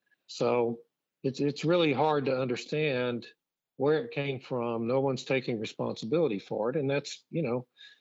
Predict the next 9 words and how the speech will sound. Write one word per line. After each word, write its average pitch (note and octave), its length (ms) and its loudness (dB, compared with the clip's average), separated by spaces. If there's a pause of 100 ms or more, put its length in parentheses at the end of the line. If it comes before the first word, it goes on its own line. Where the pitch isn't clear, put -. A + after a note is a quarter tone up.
(220)
I B2 60 0
mean, B2+ 420 2
it B2+ 140 0
stopped. - 580 0 (200)
There's B2 160 -2
no C#3 100 2
more C3+ 260 2
oil B2+ 220 2
leaking. C#3+ 480 0